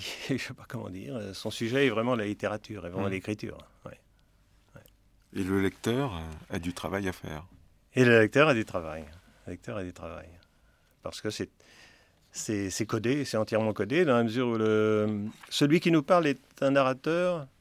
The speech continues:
Speaker 1: manipulé par quelqu'un qui tient les ficelles et qui ne parle pas.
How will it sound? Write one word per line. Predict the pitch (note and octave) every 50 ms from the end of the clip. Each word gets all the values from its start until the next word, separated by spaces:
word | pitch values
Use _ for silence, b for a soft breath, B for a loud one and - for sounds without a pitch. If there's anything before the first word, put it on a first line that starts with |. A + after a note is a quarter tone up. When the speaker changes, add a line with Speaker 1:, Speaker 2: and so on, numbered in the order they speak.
| _ _ _ _ _ _ -
Speaker 1:
manipulé | A#2+ C#3 D#3+ F3 F3 F3 - _ E3 E3 E3 E3+ E3+ E3+ E3 E3 - F3+ F#3 - _ _ _ _ _ _ _ _ _ _ _ _ _ _ _ _ _ _ _ _ _ _ _ _ _ _ _ _ _ _ _ _ _ _ _ _
par | - C3+ C3+ B2+ -
quelqu'un | - C3 B2 - C#3+ C#3+ C3+
qui | C3 B2
tient | - B2+
les | B2 A#2+
ficelles | A2+ B2 A2+ - - G2+ F2 E2 D#2+ - _ _ _ _ _ _ _ _
et | G#2+ -
qui | - G2+
ne | G2+
parle | - G2+ G2
pas. | F#2+ G2 F#2